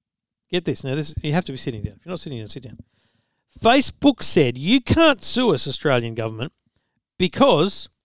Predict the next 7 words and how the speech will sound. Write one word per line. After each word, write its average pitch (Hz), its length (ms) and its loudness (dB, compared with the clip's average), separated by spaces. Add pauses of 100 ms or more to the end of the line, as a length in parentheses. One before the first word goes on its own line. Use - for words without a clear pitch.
(500)
we," 170 220 0 (300)
<laughs> - 180 -20
this 190 360 -10
is 143 160 -6 (320)
broadly 208 320 4
their 196 160 4
term, 156 300 0